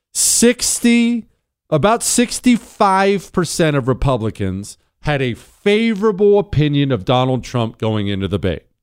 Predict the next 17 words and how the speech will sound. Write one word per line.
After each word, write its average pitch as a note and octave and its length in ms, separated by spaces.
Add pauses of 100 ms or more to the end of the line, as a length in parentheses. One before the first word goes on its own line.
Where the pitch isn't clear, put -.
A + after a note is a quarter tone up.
Very A#2 280
good. G#3 360
Okay, E3+ 320
sounds C3 480
good. G2 360 (720)
By C3 200
the C3 180
end E3 140
of G3 80
the G#3 80
night, B2 400 (920)
that A#2 180
number A#2+ 280
was A#2 200
down G#2+ 340
to G2+ 60
fifty-nine. F#2+ 920